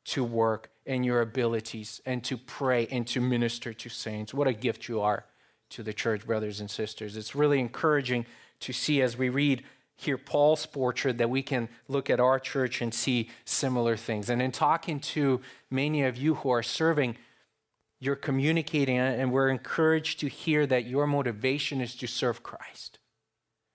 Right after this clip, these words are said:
That is why you serve. You're doing it as bond slaves of Jesus. Look,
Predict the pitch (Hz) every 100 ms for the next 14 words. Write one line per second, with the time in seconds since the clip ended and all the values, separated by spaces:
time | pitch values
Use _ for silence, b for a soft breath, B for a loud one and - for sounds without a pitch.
0 | _ _ - 113 135 147 147 151 139 139
1 | 127 123 113 107 B - 123 117 - 131
2 | 113 131 127 120 151 147 160 156 135 117
3 | 113 147 143 143 123 B - - 151 143
4 | 135 123 - B - 135 123 110 b b
5 | - 110 107 101 - - - - 127 117